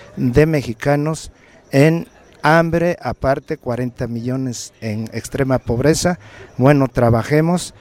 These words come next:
engarcemos las clases medias altas, las medias y con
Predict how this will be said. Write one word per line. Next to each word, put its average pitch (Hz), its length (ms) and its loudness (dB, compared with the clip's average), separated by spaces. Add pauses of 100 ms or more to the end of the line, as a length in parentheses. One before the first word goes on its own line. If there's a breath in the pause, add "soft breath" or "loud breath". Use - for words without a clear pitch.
(200 soft breath)
engarcemos 127 920 2
las 117 200 -6
clases 131 360 -6
medias 123 400 -4
altas, 143 380 -2
las 113 240 -10
medias 131 460 -2 (500 soft breath)
y 110 320 -2
con - 420 0